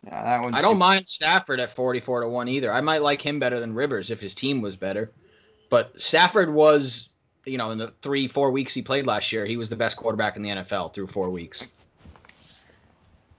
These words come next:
Speaker 2: Statistically.
Speaker 1: Yeah, I mean, what is Burrow?
Speaker 2: That's another. He's a hundred fifty to one.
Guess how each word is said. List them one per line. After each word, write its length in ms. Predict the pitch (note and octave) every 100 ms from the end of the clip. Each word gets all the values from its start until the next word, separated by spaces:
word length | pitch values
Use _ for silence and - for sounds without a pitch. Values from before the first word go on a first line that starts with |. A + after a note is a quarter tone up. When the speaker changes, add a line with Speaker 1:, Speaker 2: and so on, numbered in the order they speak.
| _ _ _ _ _ -
Speaker 2:
Statistically. 760 | - - C#3 D3 - - D#2 - _ _ _ _ _ _ _ _ _ _ _ - _ _ _ _
Speaker 1:
Yeah, 380 | C3 C3+ C3+ C3
I 80 |
mean, 500 | C3 C3 C3 C3 B2 - _ _ _ _ _ _
what 180 | - D3+
is 80 | D#3
Burrow? 560 | A#2+ D3+ D3 C#3 A#2 A#2 -
Speaker 2:
That's 320 | C3+ C#3+ - F3
another. 280 | G#3 F#3+ - _ _ - - _ _ _ _ _
He's 180 | B2 A#2+
a 40 |
hundred 280 | - D#3 D3
fifty 200 | D#3 C#3
to 80 | C3
one. 240 | A#2+ G#2